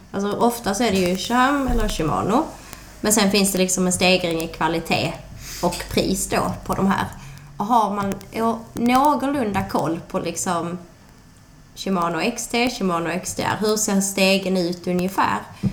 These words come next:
Eh, så tror jag att det underlättar. Jag tror också det underlättar om man har satt en inre budget för sig själv.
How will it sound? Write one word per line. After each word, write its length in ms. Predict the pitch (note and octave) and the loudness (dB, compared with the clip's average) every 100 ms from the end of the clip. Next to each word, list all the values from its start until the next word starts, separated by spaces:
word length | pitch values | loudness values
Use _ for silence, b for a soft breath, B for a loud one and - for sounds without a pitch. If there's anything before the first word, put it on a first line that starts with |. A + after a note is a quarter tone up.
| B B - - | B B -16 -6
Eh, 420 | G3 F#3+ F#3 F3+ - | -2 0 -2 -6 -6
så 220 | - G#3+ | -6 -4
tror 200 | A3 G#3+ | 0 0
jag 80 | E3+ | 0
att 60 | |
det 80 | F3 | 0
underlättar. 480 | E3+ E3 E3+ - - - - - - - | -2 -2 -4 -4 -6 -6 -14 -20 -18 -6
Jag 120 | F3+ - | -4 0
tror 180 | A3+ | 0
också 200 | A3 A3 | 0 0
det 60 | G3 | 2
underlättar 500 | G3+ G3 F3+ F3+ F3+ | 2 2 0 -2 -2
om 100 | F3 | 0
man 120 | F3+ F#3 | 2 2
har 80 | |
satt 420 | F#3 - - - - | 2 -2 -2 -6 -6
en 380 | F#3 F3+ F3+ F3+ - | -2 0 -2 -4 -2
inre 460 | G#3 E3 F3+ F3 E3+ F3+ | 0 0 0 -2 -4 0
budget 500 | A#3+ - - - - | 0 0 -4 -6 -8
för 140 | - - | -8 -6
sig 180 | - | -6
själv. 400 | - - - - | -8 -6 -6 -4